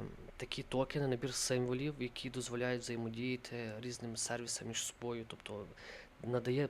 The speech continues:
певний такий доступ до вашого, до вашого аккаунту, до, до якихось, до якихось дій, які може виконувати, е, та чи інша система. Отже, тут ми перейдемо, нажмемо Telegram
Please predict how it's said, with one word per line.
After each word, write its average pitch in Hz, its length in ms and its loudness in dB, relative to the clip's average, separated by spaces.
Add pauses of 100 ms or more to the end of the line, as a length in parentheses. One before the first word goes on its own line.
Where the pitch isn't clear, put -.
певний 139 280 8
такий 127 480 -2 (220)
доступ 135 380 2 (520)
до 127 160 4
вашого, 120 760 2 (140)
до 123 60 0
вашого 110 640 -2 (140)
аккаунту, 131 720 4 (800)
до, 120 80 -6 (260)
до 123 60 0
якихось, 120 440 -4 (280)
до 123 140 -2
якихось 120 420 -4
дій, 135 220 4
які 165 260 4
може 143 420 4
виконувати, 123 760 2 (380)
е, - 160 -4
та 127 140 4
чи - 200 2
інша 120 540 2
система. 113 520 2 (840)
Отже, 127 300 2
тут 143 180 -2
ми 143 80 4
перейдемо, 143 460 6
нажмемо 123 360 6
Telegram 117 340 0